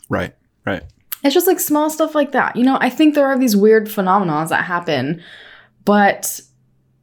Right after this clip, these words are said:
Speaker 2: that was super disappointing, especially for someone who seems to really be throwing themselves out there and charging people and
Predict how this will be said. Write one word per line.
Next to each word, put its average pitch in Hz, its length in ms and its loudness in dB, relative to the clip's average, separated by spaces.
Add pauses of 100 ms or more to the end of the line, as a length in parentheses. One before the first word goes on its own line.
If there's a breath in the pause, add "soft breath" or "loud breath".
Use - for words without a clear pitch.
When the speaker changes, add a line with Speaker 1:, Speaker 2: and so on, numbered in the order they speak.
(680)
Speaker 2:
that 202 400 0
was 190 300 0
super 175 320 0
disappointing, 165 720 -4
especially 214 400 0
for 226 160 0
someone 233 380 0
who 285 160 2
seems 233 360 0
to 233 140 0
really 185 480 2
be 196 300 0
throwing 180 560 -4
themselves 175 420 -2
out 147 220 -2
there 233 160 0
and 165 100 -4
charging 208 540 0
people 277 720 0
and 170 480 -2